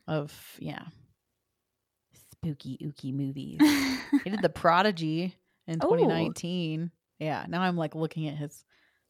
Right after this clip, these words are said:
Speaker 1: and he did Malignant. Look at that. He
Speaker 2: Wow.
Speaker 1: just does, like,
Speaker 2: <laughs>
Speaker 1: everything James Wan does. Anyways, but yeah, the, the music is definitely, like, a device that I don't mind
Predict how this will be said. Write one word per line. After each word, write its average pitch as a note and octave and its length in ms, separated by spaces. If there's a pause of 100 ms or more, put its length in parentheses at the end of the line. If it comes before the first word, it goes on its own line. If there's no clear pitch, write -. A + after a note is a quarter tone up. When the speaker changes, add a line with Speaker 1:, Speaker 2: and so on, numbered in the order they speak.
Speaker 1:
and D#3+ 180
he A3 60
did A#3+ 180
Malignant. B3+ 440 (140)
Look G#3+ 120
at A3 60
that. F#3 300 (220)
He A#3+ 60
Speaker 2:
Wow. G#3 160
Speaker 1:
just C#4+ 160
does, C#4+ 180
like, D4 160
Speaker 2:
<laughs> - 20
Speaker 1:
everything G#3 600
James E3 320
Wan D#3 440 (580)
does. A#2 280
Anyways, G3 400 (480)
but A3+ 300 (280)
yeah, F3+ 380
the, A3 380
the A3+ 80
music D4 320
is G3+ 60
definitely, F#3+ 460
like, E3 180
a D#3+ 80
device D#3+ 500
that D3+ 260 (460)
I G#3+ 100
don't B3+ 160
mind G#3 360